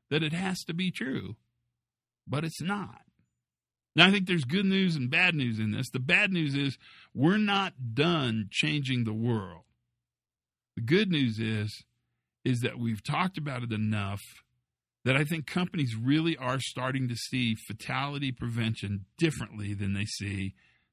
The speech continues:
normal industrial safety. That they see fatality prevention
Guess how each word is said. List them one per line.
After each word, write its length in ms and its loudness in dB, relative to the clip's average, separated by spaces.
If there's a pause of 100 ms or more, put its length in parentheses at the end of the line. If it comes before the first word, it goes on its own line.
normal 400 4
industrial 540 -4
safety. 480 -12 (1200)
That 160 0
they 100 0
see 400 0
fatality 720 -2
prevention 720 -4